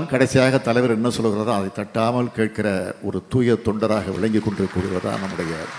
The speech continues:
வேணவர்." பாலு அத்தோடு நிறுத்தி இருக்கலாம், சும்மா இருநாள் இருந்துருவார். அவரால் சும்மா இருக்க முடியாது, ஏதாவது செஞ்சுக்கிட்டு தான் இருப்பார்.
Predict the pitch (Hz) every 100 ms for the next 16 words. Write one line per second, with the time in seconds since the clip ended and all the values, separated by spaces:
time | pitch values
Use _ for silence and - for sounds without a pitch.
0 | - - 104 107 92 87 - - - -
1 | - - - - - - - - - -
2 | - - - - - - - - _ _
3 | _ _ - _ _ _ _ _ _ _
4 | _ _ _ _ _ _ 104 123 156 139
5 | - 139 139 131 113 117 110 104 - -
6 | 131 139 147 135 127 131 135 113 104 98
7 | - 120 127 127 113 113 113 104 110 104
8 | 101 101 101 85 - - - - _ _
9 | _ _ _ _ _ _ _ _ _ _
10 | _ _ _ _ - 107 120 131 131 120
11 | 117 113 113 101 107 90